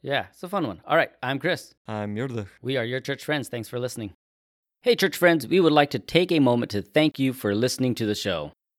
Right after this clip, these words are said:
Speaker 2: We really do appreciate every single one of you. And really, if you have any questions, if you need prayer, if you just want to share your thoughts or what your favorite topic was that we've covered, please, please feel free to email us at your church friends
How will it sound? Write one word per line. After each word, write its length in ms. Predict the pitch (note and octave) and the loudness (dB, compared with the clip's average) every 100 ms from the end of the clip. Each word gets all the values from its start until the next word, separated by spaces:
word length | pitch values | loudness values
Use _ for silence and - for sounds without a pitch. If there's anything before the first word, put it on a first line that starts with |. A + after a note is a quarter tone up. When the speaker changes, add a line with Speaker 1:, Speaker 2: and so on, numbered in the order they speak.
| _ | _
Speaker 2:
We 120 | C3 | 4
really 300 | B2+ E3 E3+ | 8 8 8
do 300 | A2 B2 A#2+ | 6 6 6
appreciate 840 | A2+ G#2 - A2+ G2+ G#2 G2 F#2+ - | 4 -2 0 0 2 2 2 2 2
every 400 | A#2 A2+ G#2 G#2+ | 8 8 8 4
single 280 | G2+ G#2 G2 | 4 2 4
one 200 | F#2+ G2+ | 6 4
of 100 | F#2 | 4
you. 380 | G#2 G2+ G2 G2 _ _ _ - | 2 4 2 0 _ _ _ 2
And 220 | G#2+ A2 | 4 8
really, 240 | A#2+ G#2 | 8 8
if 100 | G2+ | 6
you 100 | D3+ | 6
have 120 | C3 - | 4 4
any 240 | A2 A#2+ | 4 4
questions, 680 | - A2+ A2 - A2+ G#2+ - - | 6 4 6 6 6 6 2 -2
if 140 | G#2+ | 0
you 80 | A2 | 2
need 260 | G#2 A2+ - | 4 4 4
prayer, 480 | G2+ G#2 G#2 G#2 G2+ _ _ _ | 6 8 8 6 2 _ _ _
if 80 | G2+ | 2
you 80 | A2+ | 4
just 160 | B2+ | 6
want 80 | C3+ | 4
to 60 | G#2 | 4
share 260 | - A2+ B2+ | 4 6 6
your 120 | A2 | 4
thoughts 480 | - A2 A#2 B2 - | 4 4 6 2 -4
or 200 | - G2+ | 0 2
what 160 | G2+ B2+ | 2 0
your 100 | A2 | 2
favorite 320 | G#2 A#2 G2 | 4 4 2
topic 340 | G2+ A2+ G2 | 2 2 2
was 200 | F#2+ F#2+ | 0 0
that 80 | F#2+ | -2
we've 120 | F#2 | -4
covered, 380 | - G#2 G2+ G#2 - _ _ | 2 2 2 -2 -8 _ _
please, 460 | - C3+ C3+ B2+ A#2+ | 0 4 6 6 0
please 420 | B2 A#2+ A2+ G#2+ | 0 2 0 -2
feel 300 | - - A2 | -6 0 0
free 320 | G2 - C3 C3+ | 0 -2 -2 -2
to 120 | - - A#2 | -4 -4 2
email 280 | C3+ C3+ C3+ | 4 6 4
us 240 | C#3 - | -2 -4
at 220 | - G2+ - | -4 -4 0
your 240 | G2+ B2 | 2 2
church 280 | - B2+ - | 0 -4 -2
friends 380 | - A#2 A#2+ | 2 4 4